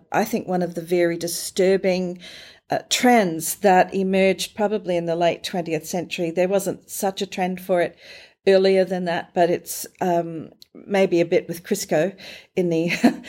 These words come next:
<laughs> beginning of the twentieth century. I think Crisco really were the, uh, was the brand that, that got up and running with this, "Let's create a lifelong consumer out of you."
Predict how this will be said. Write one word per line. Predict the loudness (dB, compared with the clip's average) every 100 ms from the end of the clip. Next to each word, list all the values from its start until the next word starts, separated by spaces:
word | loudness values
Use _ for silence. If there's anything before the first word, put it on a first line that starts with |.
| -10
<laughs> | -2
beginning | 2 4 4 2
of | 2
the | 0
twentieth | 0 2 2 2
century. | -2 0 0
I | 0
think | 0 -8
Crisco | -6 -6 0 2 2
really | 0 0 0
were | -2
the, | -2 -2 -4 _ -8
uh, | -6 -6 -6
was | -6 -6
the | -8
brand | -2 -2 -2 -4
that, | -8 -8 -20 -20 -20 -20 -20 _ 0
that | 2 0 -10 _
got | 2 4
up | 4 2
and | -2
running | -2 -2 -2
with | -8 -2
this, | -2 -2 0
"Let's | 0 0
create | -4 -2 -2
a |
lifelong | -2 -4 -2 -6 -8
consumer | -10 -8 -2 -2 -2 -6 -6
out | -6
of | -8 -10
you." | -12